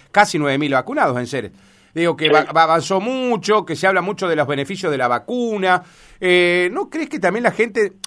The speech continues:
Speaker 1: no sé si el cliente, el comerciante, en algún momento dejó de exigir que el cliente entre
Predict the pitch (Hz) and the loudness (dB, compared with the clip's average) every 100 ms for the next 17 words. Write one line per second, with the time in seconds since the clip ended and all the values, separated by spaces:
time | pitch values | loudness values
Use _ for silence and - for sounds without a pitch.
0 | 151 180 190 302 240 185 - 233 254 240 | -4 -4 -2 -6 -4 -6 -6 -6 -2 -4
1 | 185 180 - 165 160 151 233 226 208 196 | -2 -4 0 0 0 -2 -2 0 0 -2
2 | 175 196 185 196 - 175 165 - 247 190 | -2 -2 -2 -4 -2 -2 -2 -2 -2 -2
3 | 160 151 214 185 147 175 190 165 165 190 | -6 -10 -8 -6 -6 -4 -4 -2 -2 -4
4 | 185 170 | -2 -4